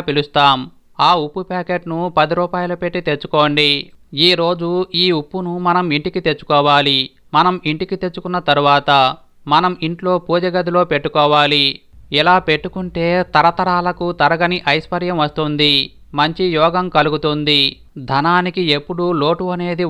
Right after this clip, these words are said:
ఉండదు. డబ్బు నిరంతరం ప్రవాహంలా రావటానికి అవకాశం ఉంటుంది. మన శాస్త్రాల ప్రకారం అమావాస్య తిథి రోజు మనం ఉప్పును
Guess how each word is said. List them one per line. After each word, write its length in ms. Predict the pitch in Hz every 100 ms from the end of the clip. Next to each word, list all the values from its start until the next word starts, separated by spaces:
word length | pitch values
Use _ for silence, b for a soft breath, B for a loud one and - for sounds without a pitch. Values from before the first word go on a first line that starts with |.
| 143
ఉండదు. 380 | 143 143 143 135 131 _ - 135
డబ్బు 300 | 147 151 180 180 185
నిరంతరం 540 | 151 180 180 180 175 175 180
ప్రవాహంలా 600 | 139 151 180 175 175 175 175
రావటానికి 680 | 143 147 151 147 143 143 143 131 - _ - 139
అవకాశం 500 | 165 170 180 175 180 147
ఉంటుంది. 440 | 147 151 147 147 143 - _ _ 139
మన 120 | 139 170 180
శాస్త్రాల 480 | 147 160 - 180 175 165
ప్రకారం 460 | 147 147 143 139 131 127 _ 135
అమావాస్య 500 | 147 180 180 180 185 170
తిథి 180 | 156 175
రోజు 280 | 180 165 160 170 175
మనం 180 | 156 175 180 156
ఉప్పును 280 | 143 185